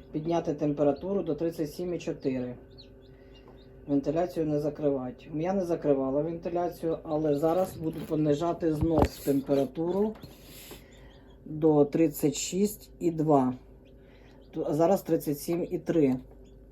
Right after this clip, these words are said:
А в мене стоїть на датчику тридцять шість і п'ять. Значить, зараз ми робимо тридцять шість і два. Але ж стоїть тем-, температура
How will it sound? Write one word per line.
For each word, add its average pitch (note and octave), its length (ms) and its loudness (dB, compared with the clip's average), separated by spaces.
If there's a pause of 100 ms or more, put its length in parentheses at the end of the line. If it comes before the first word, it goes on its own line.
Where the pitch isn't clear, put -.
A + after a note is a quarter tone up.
(1300)
А D3+ 120 0
в D3 40 2
мене F#3+ 280 2
стоїть D#3 300 4
на D3+ 80 0
датчику C#3+ 800 0
тридцять D#3+ 340 0
шість - 340 2
і F#3 40 -2
п'ять. C3+ 420 -2
Значить, D3+ 400 -4
зараз E3 320 0
ми D3 120 0
робимо D#3+ 300 -2
тридцять D3 240 -4
шість D#3+ 320 -4
і D#3+ 40 2
два. C#3+ 300 -2 (680)
Але D3+ 240 2
ж D3 80 -4
стоїть F3 480 -2
тем-, D#3+ 120 -2 (220)
температура F#3 720 2